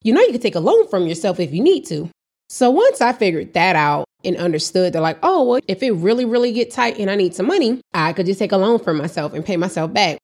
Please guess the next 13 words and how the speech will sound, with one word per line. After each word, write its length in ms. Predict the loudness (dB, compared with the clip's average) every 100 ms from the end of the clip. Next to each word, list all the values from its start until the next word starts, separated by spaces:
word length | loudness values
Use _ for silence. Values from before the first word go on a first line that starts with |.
| _ _ _ -6
Now, 340 | -2 0 0
listen, 880 | 2 4 2 -2 0 4 6 6 4
here 140 | 2
we 100 | 2
go 180 | 4 2
talking 300 | 2 0 0
about 280 | 2 2 2
checking 360 | -2 -2 0 0
yourself 380 | 0 0 -2
and 100 | -2
holding 220 | 0 0 0
yourself 260 | -2 -4
accountable. 560 | -2 0 0 0 -4